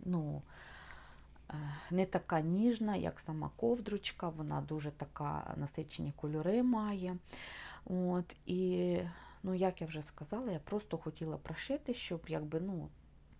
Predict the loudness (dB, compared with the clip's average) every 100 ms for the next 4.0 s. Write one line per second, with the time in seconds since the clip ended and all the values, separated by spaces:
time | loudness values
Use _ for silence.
0 | -20 -20 -18 -4 -2 2 2 2 2 2
1 | 2 0 -6 -8 -20 -20 -4 0 2 2
2 | 2 0 -2 -6 -6 -12 -12 -14 -12 -14
3 | -2 4 4 4 0 0 -2 -2 -4